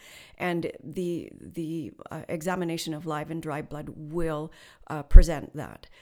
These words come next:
So they'll, it will tell us what direction we're, we are leaning into. If we're depleting all our minerals because of our worry cycle or all of our vitamins, there are all kinds of anomalies within the blood that will confirm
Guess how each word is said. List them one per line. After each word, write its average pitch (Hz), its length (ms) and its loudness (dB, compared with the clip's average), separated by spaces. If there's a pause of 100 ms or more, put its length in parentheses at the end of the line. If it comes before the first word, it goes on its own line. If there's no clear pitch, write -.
(100)
So - 200 -6
they'll, 147 320 -4 (600)
it 165 140 -4
will 180 140 -2
tell 233 240 2
us 226 200 0
what 185 200 -2
direction 165 720 -2
we're, 175 380 4
we 190 240 0
are 160 120 2
leaning 160 360 2
into. 143 340 -2 (220)
If - 140 -4
we're 214 100 2
depleting 208 460 8
all 175 260 0
our 180 100 0
minerals 170 480 0
because 165 320 -8
of 147 100 -8
our 135 160 -4
worry 160 360 0
cycle 180 580 -4 (340)
or - 220 0
all 180 160 6
of 165 80 0
our 156 140 4
vitamins, 160 580 2
there 156 140 0
are - 140 -4 (100)
all 175 280 4
kinds 165 540 0
of 151 240 -2 (300)
anomalies 165 580 4
within 226 320 6
the 233 80 4
blood 147 300 -2
that - 120 -4
will 165 280 0
confirm 160 800 0